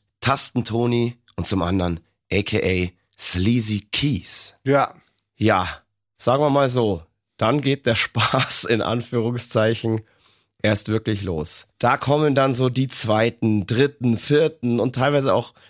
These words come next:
Speaker 1: fünften Stimmen dazu und da werden dann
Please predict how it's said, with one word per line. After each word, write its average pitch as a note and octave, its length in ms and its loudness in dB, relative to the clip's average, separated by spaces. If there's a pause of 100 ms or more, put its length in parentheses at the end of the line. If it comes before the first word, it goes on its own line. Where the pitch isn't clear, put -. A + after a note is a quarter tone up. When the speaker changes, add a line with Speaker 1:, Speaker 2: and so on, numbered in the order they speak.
(120)
Speaker 1:
fünften D3 480 -2
Stimmen A#2 680 0 (420)
dazu A#2 540 2
und A2 760 -2 (120)
da A#2 160 -2
werden B2+ 280 2
dann B2+ 360 0